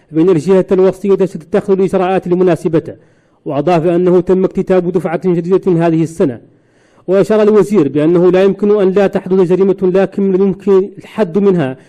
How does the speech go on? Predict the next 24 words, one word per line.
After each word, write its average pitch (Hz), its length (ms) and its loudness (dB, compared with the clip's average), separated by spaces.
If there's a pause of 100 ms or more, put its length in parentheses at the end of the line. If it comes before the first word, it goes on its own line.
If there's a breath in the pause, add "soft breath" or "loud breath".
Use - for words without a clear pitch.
(200 soft breath)
بمتابعة 170 680 0
المجرمين 175 420 0
وتقديمهم 160 560 0
للعدالة. 139 500 -2 (640 soft breath)
وفي 147 200 -2
رده 156 380 0
على 170 220 0
سؤال 175 340 0
حول 180 200 -2
غياب 175 280 0
الشرطة 170 360 -6
البلدية 175 560 -2 (400 soft breath)
قال 160 140 0
الوزير 165 520 2 (540 loud breath)
إن 185 220 2
الشرطة 185 560 -2
الدولة 180 300 2
تقوم 190 500 -2
مقام 180 300 -2
الشرطة 170 340 -6
البلدية، 175 560 -2 (340 soft breath)
وأن 156 220 0
الأجهزة 170 420 0
الأمنية 180 480 0